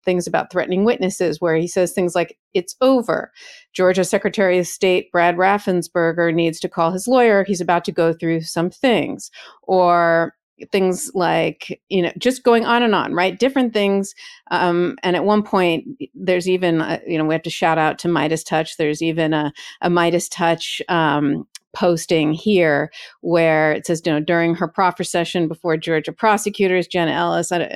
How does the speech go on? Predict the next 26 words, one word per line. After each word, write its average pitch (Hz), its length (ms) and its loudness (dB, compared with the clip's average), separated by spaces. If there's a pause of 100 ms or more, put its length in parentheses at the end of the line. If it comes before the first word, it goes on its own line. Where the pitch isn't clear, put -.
(160)
if 170 160 -8
you 170 80 -8
can 165 120 -6
see 196 220 2
it, 165 140 0 (340)
it's 170 160 -4
great, 175 400 -2
right? 165 240 0
I 170 80 2
love 170 220 0
that 160 120 -2
Midas 156 300 -2
Touch 156 260 -4
is, 151 200 -6
is 156 200 -6
making 156 360 0
its 147 180 -6
way 151 500 2
into, 160 1080 0
uh, 143 300 0 (320)
the 170 140 -6 (200)
D 165 240 0
A 156 60 -2
Fani 156 300 0
Willis's 156 580 -2
motion, 165 480 -2